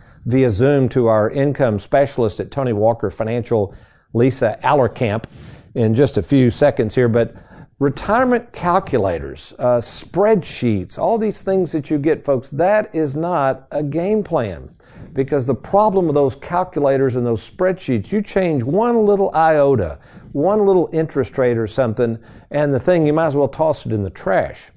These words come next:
A retirement game plan is a coordinated roadmap that first includes all of your assets and then how we're gonna deploy those assets. But more importantly,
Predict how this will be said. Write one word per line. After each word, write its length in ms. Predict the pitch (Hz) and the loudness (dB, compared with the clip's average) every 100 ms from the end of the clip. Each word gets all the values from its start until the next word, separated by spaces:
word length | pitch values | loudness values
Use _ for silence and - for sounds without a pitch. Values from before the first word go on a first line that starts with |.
| - - - - | -20 -20 -20 -8
A 80 | - | -2
retirement 600 | 127 135 - 233 269 196 | 0 0 -2 -2 0 0
game 280 | 113 123 117 | 0 0 0
plan 560 | 110 127 123 117 120 110 - - - - | 0 0 0 -2 -4 -6 -12 -12 -10 0
is 220 | 139 127 | 0 2
a 100 | 123 | 0
coordinated 720 | 107 - 143 185 185 185 165 | 0 0 4 4 4 2 0
roadmap 760 | 120 113 135 175 151 104 107 - - _ _ | 2 2 4 4 2 0 -2 -4 -20 _ _
that 180 | 117 - | -6 -6
first 380 | - 147 165 - | -2 0 0 -2
includes 420 | 175 - 165 120 | -4 0 0 2
all 160 | 113 131 | 4 2
of 100 | 165 | 2
your 160 | 220 | 2
assets 720 | 135 127 - 123 120 - - - - _ | 2 0 0 0 0 -2 -12 -18 -20 _
and 180 | 143 147 | -4 0
then 140 | 156 151 | 0 0
how 220 | 131 131 | 0 2
we're 160 | 139 | 2
gonna 220 | 131 117 117 | 2 0 0
deploy 520 | 151 - - 226 214 | -2 -4 0 2 4
those 220 | 131 110 | 2 0
assets. 420 | 113 104 120 123 | -2 -2 -4 -6
But 160 | - 139 | -8 -8
more 200 | 165 220 | -4 -4
importantly, 840 | 175 - 208 285 - 107 107 135 | -6 -4 -2 0 0 0 0 -2